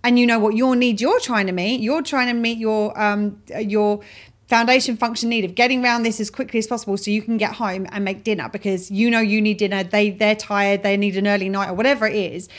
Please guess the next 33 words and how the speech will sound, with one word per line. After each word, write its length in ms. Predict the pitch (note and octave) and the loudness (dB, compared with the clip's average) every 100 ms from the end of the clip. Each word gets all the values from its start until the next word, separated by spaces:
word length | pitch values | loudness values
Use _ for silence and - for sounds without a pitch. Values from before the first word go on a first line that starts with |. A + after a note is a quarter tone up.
| - - - | -18 -18 -10
So 320 | - C#4 C4+ | 0 2 2
it's 140 | - A#3 | -2 0
like, 160 | C4+ | 0
how 300 | - C4 C#4+ | 2 2 2
do 80 | D4 | 2
we 100 | D4 | 2
then 220 | C4+ B3+ | 0 0
find 340 | B3+ C#4+ D4+ C#4+ | -2 0 0 0
something 480 | A#3+ G#3 - G#3 | -2 -4 -4 -4
that's, 240 | G#3 G#3+ - | -2 -4 -4
that's 240 | A#3 B3+ A#3+ | 0 2 2
gonna 200 | C#4+ C#4+ | 2 2
work 300 | B3 B3 A#3+ | 4 2 2
as 160 | A#3 | -2
best 380 | G3 A#3+ A#3 - | 2 2 0 -2
as 100 | A3+ | -6
possible 480 | - C4 - A3 G#3 | -4 -4 -4 -2 -2
for 140 | G#3 | 0
everyone 320 | G3+ G#3 G3 F#3+ | -2 -2 -2 -2
involved? 520 | F#3+ D#4 G#3+ F3+ - - - | 0 0 0 -2 -10 -16 -8
And 160 | A#3 A3+ | -4 -2
coming 300 | C4+ C#4 D4+ | 2 2 2
up 80 | |
with 120 | G#3+ G#3 | 0 -2
options 420 | A3+ A#3+ B3+ G#3+ | -2 -2 -2 -2
is 140 | G3+ G#3+ | -2 -2
a 40 | |
really 240 | G3+ G3+ | 0 0
good 140 | G3 F#3+ | -2 -4
way 200 | F#3+ F3+ | -2 -2
of 40 | |
doing 220 | F3+ F#3 | -2 -4
it. 60 | E3+ | -6